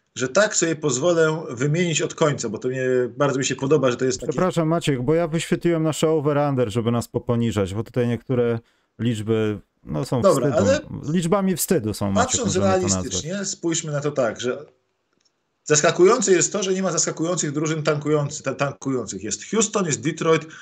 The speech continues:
Speaker 1: Charlotte, Orlando, Lakers, San Antonio, Oklahoma. Siedem najgorszych drużyn w lidze.
Speaker 2: Ale
Speaker 1: Wszystkie
Speaker 2: oni
Speaker 1: na
Speaker 2: tam
Speaker 1: swoim
Speaker 2: nie
Speaker 1: miejscu.
Speaker 2: tankują nawet, Maciek,
Speaker 1: Słucham?
Speaker 2: chciałem zauwa-, oni nie tankują nawet, Maciek. Oni nawet, <clears throat> przepraszam, chcą wygrywać mecze.
Speaker 1: Kto?
Speaker 2: Przynajmniej sprawiają takie wrażenie.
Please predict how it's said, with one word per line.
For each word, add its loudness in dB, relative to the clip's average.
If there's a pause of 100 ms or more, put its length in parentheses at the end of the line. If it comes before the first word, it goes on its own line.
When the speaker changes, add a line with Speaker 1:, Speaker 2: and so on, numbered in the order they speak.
(200)
Speaker 1:
Charlotte, 2
Orlando, 0
Lakers, -2
San 0
Antonio, -4
Oklahoma. -4
Siedem -2
najgorszych -2
drużyn 0
w -6
lidze. -4 (920)
Speaker 2:
Ale 4
Speaker 1:
Wszystkie 4
Speaker 2:
oni 6
Speaker 1:
na 6
Speaker 2:
tam 4
Speaker 1:
swoim 2
Speaker 2:
nie 0
Speaker 1:
miejscu. 2
Speaker 2:
tankują 0
nawet, -2
Maciek, -4
Speaker 1:
Słucham? 4
Speaker 2:
chciałem -2
zauwa-, -2
oni 0
nie 0
tankują 0
nawet, -4
Maciek. -10
Oni -2
nawet, 0 (160)
<clears throat> -2
przepraszam, 0
chcą 0
wygrywać 0
mecze. -2 (320)
Speaker 1:
Kto? -2
Speaker 2:
Przynajmniej 2
sprawiają 0
takie 0
wrażenie. 0